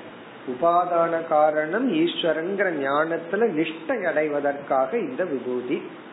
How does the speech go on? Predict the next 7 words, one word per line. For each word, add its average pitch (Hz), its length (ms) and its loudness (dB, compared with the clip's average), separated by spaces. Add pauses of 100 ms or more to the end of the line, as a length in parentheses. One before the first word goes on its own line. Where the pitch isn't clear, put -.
(920)
இப்ப 190 200 2
அடுத்த 220 580 0 (320)
வேற 226 440 2
சில 170 160 4
பலன்கள் 165 580 0
எல்லாம் 151 280 2
என்னன்னா, 135 500 0